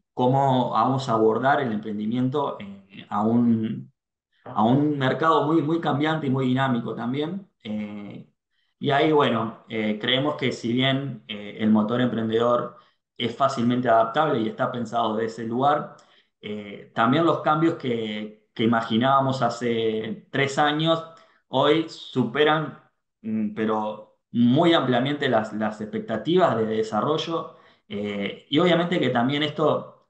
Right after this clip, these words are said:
eh, va cambiando y va, y, y el, el emprendedor tradicional también va exigiendo un poco más en las capacitaciones. O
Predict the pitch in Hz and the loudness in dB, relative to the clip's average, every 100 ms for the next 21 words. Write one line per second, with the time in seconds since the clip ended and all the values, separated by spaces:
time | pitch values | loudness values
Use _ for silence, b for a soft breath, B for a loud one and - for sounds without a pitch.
0 | _ 104 104 110 131 143 123 131 143 147 | _ -12 -4 0 0 0 -2 -2 -4 -2
1 | 123 131 - - - _ - 123 127 _ | 0 0 -2 -14 -20 _ -6 -6 -6 _
2 | _ 139 135 131 131 127 123 135 151 160 | _ 2 4 2 0 0 2 2 2 2
3 | 156 139 127 151 156 135 156 160 151 147 | 2 0 0 -2 -2 -2 -2 2 2 2
4 | - 120 - 143 135 127 131 127 120 139 | -4 -6 -6 -6 0 0 0 -2 -2 -2
5 | 139 117 101 110 104 - 110 110 - 165 | -2 -6 -6 -8 -10 -10 -8 -8 -2 0
6 | 131 110 | 0 -4